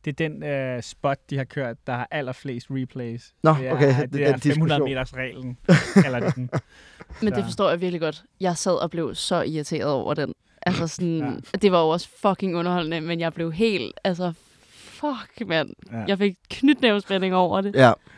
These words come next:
Speaker 2: ja.
Speaker 3: Det var så typisk sådan bror-lingo, føler jeg.
Speaker 2: Ja,
Speaker 1: Mm.
Speaker 2: og det er sådan nogle små regler, Lukas, han har i sit liv,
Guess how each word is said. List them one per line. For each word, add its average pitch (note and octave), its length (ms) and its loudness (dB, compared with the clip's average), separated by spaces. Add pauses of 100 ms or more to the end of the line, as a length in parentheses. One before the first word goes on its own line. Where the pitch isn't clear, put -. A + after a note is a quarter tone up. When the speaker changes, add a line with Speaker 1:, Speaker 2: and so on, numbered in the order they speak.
Speaker 2:
ja. A#2 100 4 (280)
Speaker 3:
Det G#3+ 120 6
var G3+ 160 2
så G#3 500 0 (260)
typisk G3+ 500 -2
sådan E3+ 360 -2 (140)
bror-lingo, F#3 1040 2
føler D#3 280 -4
jeg. D3 240 -6
Speaker 2:
Ja, G2+ 140 4
Speaker 1:
Mm. A2 240 -8
Speaker 2:
og B2 140 0
det D3 60 4
er C#3+ 40 4
sådan C#3+ 220 2
nogle B2+ 160 2
små B2 220 2
regler, A#2+ 320 2
Lukas, A#2 380 0
han A2+ 140 -2
har G2+ 220 -4
i A2+ 40 -8
sit - 340 -10
liv, G#2+ 220 -4